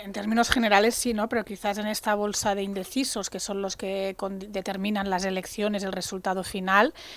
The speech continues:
quizás sí que sirvió. Yo hablé incluso con gallegos que trabajan conmigo en plan, "Oye, ¿cómo viste a Feijóo?". Y, y incluso ellos se sintieron muy re-, sorprendidos y,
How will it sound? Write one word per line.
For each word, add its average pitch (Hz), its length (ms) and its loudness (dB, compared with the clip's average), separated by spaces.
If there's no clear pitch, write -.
quizás 185 300 -4
sí 208 100 -2
que 226 140 0
sirvió. 185 360 -2
Yo 185 300 2
hablé 196 380 4
incluso 196 360 -4
con 220 220 0
gallegos 220 560 4
que 262 100 0
trabajan 226 460 6
conmigo 214 480 2
en 208 120 -2
plan, 202 380 2
"Oye, 226 200 8
¿cómo 233 220 6
viste 233 240 4
a 214 60 10
Feijóo?". 240 580 2
Y, 226 300 -2
y 202 100 -4
incluso 190 380 -6
ellos 208 200 -2
se 254 100 -6
sintieron 240 460 0
muy 196 200 -4
re-, 214 200 -8
sorprendidos 208 840 -2
y, 185 180 -4